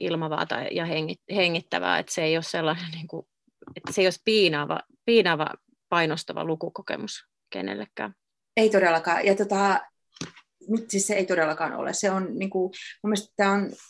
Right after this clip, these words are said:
Speaker 2: joku, ehkä se on sit se fragmentaarisuus ja sellainen niinku, öö, jon-, jonkunlainen sellainen niukkuus ja, ja näiden niinku eri tyylien vaihtelu ja eri, eri tota,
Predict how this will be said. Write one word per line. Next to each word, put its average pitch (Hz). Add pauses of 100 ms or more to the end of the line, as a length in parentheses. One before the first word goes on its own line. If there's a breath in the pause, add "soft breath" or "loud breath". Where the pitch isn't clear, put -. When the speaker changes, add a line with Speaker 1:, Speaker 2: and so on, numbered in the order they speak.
Speaker 2:
joku, 233
ehkä 247
se 226
on 202
sit 185
se 180
fragmentaarisuus 180
ja 190
sellainen 175
niinku, 170 (1080 loud breath)
öö, 175 (1300 loud breath)
jon-, 240
jonkunlainen 220
sellainen 180 (1500)
niukkuus 185
ja, 170
ja 180
näiden 185
niinku 180
eri 175 (720 loud breath)
tyylien 175
vaihtelu 165
ja 165
eri, 165
eri 170
tota, -